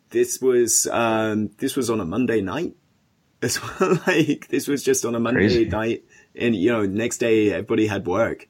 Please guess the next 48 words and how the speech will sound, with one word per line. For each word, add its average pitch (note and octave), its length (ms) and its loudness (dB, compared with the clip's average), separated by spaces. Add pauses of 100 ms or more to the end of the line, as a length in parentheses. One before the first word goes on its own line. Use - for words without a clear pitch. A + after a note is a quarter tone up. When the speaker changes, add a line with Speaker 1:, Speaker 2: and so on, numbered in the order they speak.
(100)
Speaker 1:
you A2 140 0
know, F2+ 240 -6 (340)
and G#2 280 2
that's A2 380 0
part A2+ 360 2
of G2 140 -2
the G2+ 80 0
reason G#2 300 4
why G2 300 0
this G2 220 -2
was F#2+ 180 2
only, F#2+ 540 2
what, F2+ 520 -2
a E2+ 380 -2 (240)
eight, G2+ 300 0 (500)
eight G#2 160 2
match F2+ 220 -4
show F2+ 480 -2 (260)
with F2 160 -2
seven F#2+ 300 0
singles F#2 360 0
matches D#2 600 -4
and E2 340 -4
none G#2 240 2
of A2 80 4
them F2+ 160 2
going E2+ 300 0
very D#2+ 200 -2
long, D#2 500 -4
you F#2+ 100 2
know, F#2 80 0
because F2 300 -4
this, - 280 2
this G2 240 -4
show E2 180 2
started F#2+ 440 0
at - 80 -8
six - 260 0
thirty D#2+ 320 -2
and D2 80 -4
it D2+ 80 -4
was D2 140 -4
done F2+ 320 -2
by, D2+ 380 -2 (100)
you F2 180 2
know, D#2 80 0
before E2 380 -2
ten. D#2 420 -6